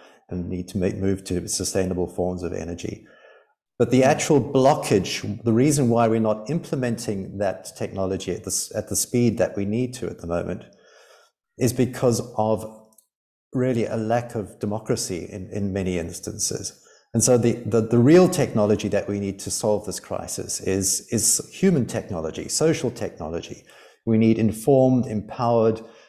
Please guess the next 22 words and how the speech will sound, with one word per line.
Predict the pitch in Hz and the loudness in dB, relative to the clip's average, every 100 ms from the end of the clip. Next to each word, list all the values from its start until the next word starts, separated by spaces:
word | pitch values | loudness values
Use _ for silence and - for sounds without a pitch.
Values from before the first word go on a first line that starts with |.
| _ - | _ -6
active | 139 - - 120 | -6 -4 -4 -2
citizens | - 127 127 92 87 90 - | 0 0 0 -2 -6 -8 -8
who | - 107 | -2 0
are | 98 | 2
lobbying | 101 101 110 110 104 92 | 2 2 2 0 -2 -4
for | 101 | -8
the | 90 | -10
changes | 90 - 110 104 98 | -8 -4 -4 -4 -4
that | 95 98 | -6 -6
we | 98 | -6
need | 104 | -4
in | 98 90 | -4 -4
our | 92 | -4
energy | 101 110 98 | -4 -4 -6
system | 90 - 90 92 87 | -10 -10 -8 -6 -6
and | 90 | -6
in | 85 | -6
other | 98 107 | -4 -6
parts | - 92 90 - | -4 -4 -4 -8
of | 87 | -6
our | 85 90 | -6 -6
economy | - 92 90 87 | -6 -6 -6 -8